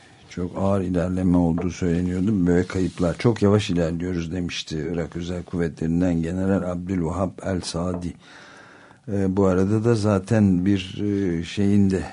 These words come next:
Humus'taki intihar saldırısından da, e, bir generalin de öldüğünü belirtelim. General Hasan Da'abul, Suriye Devlet Başkanı Beşar Esad'la yakın çalışma ilişkisi içindeymiş.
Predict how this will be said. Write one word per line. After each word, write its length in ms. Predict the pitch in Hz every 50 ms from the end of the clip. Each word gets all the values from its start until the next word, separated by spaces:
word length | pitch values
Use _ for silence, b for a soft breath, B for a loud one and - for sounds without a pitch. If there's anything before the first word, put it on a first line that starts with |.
| B B B 78
Humus'taki 600 | 82 95 98 98 92 - - - 98 95 - 104
intihar 360 | 95 95 85 - 101 101 98 95
saldırısından 1080 | 95 - - 92 92 90 87 98 92 92 90 - 104 95 95 95 98 101 95 92 90 92
da, 160 | 117 131 135 - - - _ _ _ _ _ _ _ B B B B B B B B B B B B B B B B B B B _ -
e, 160 | 85 92 95 98
bir 120 | 113 107 101 92
generalin 640 | 110 107 104 101 101 104 104 110 117 120 117 107
de 80 | 101 90
öldüğünü 440 | 82 82 80 80 90 95 104 117
belirtelim. 520 | 117 101 90 85 85 - - 95 87 82 73 - - -
General 500 | - 80 90 90 90 90 92 95 95 90
Hasan 500 | 85 80 85 85 - - 104 95 95 95
Da'abul, 480 | 92 90 82 85 90 82 78 78 73 65 - - - _ _ - -
Suriye 400 | - - 101 98 92 87 82 78
Devlet 380 | 82 80 82 92 92 90 -
Başkanı 420 | 87 85 82 - - 98 101 104 92
Beşar 400 | 90 85 - - 95 80 76 73
Esad'la 460 | 82 - - - 92 82 - 107 110
yakın 360 | 107 98 90 - - 110 101
çalışma 460 | - - 92 90 87 - - 92 85
ilişkisi 560 | 85 87 85 82 - - - - - - 95 92
içindeymiş. 1120 | 82 - - 85 85 85 85 85 80 78 73 - - - - - - - - - -